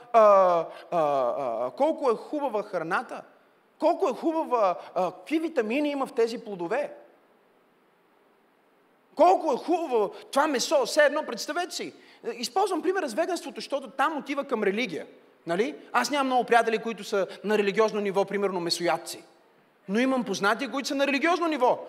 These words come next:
а, вегани. Те са вече в четвърта фаза, в която хората, които не са вегани, те не са добри хора. Те убиват животните. Колко от вас разбират за какво говоря?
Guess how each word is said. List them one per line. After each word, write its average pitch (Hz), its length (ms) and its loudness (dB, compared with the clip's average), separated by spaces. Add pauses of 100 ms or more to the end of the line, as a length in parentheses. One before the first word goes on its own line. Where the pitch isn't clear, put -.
(140)
а, 226 120 4
вегани. 170 380 2 (1200)
Те 269 140 8
са 311 120 2
вече 320 220 4
в 311 120 4
четвърта 302 420 2
фаза, 214 260 0
в 196 100 0
която 247 300 2
хората, 370 380 6
които 381 180 2
не 349 80 -2
са 381 160 2
вегани, 359 400 2 (220)
те 277 100 8
не 349 120 6
са 359 140 4
добри 392 200 8
хора. 480 380 10 (720)
Те 349 80 10 (140)
убиват 392 300 8
животните. 554 680 8 (1400)
Колко 359 200 10
от 359 100 6
вас 381 180 8
разбират 381 340 8
за 359 60 6
какво 349 200 4
говоря? 320 320 4